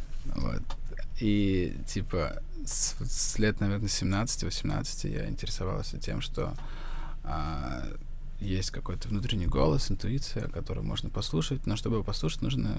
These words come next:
это всё среди общего шума услышать. Вот. А страха не было, потому что я,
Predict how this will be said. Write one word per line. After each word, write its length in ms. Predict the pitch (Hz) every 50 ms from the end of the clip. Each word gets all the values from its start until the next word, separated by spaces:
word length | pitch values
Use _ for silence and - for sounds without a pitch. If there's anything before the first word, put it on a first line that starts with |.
| 101 - - -
это 180 | - - -
всё 300 | - - - 95 92 92 87
среди 340 | - - - 92 - -
общего 280 | 104 104 - - 101 98
шума 280 | - - 127 127 120 110
услышать. 320 | - - - - - - - - - - - - - - - - - - - - - - -
Вот. 320 | 73 95 107 98 90 80 - - - - - - -
А 140 | 71 76 76
страха 360 | - - - 127 139 - 123
не 100 | 113 120
было, 220 | 127 139 139 127 117
потому 300 | - - - 107 110 113
что 180 | - - -
я, 240 | 110 110 104 110 -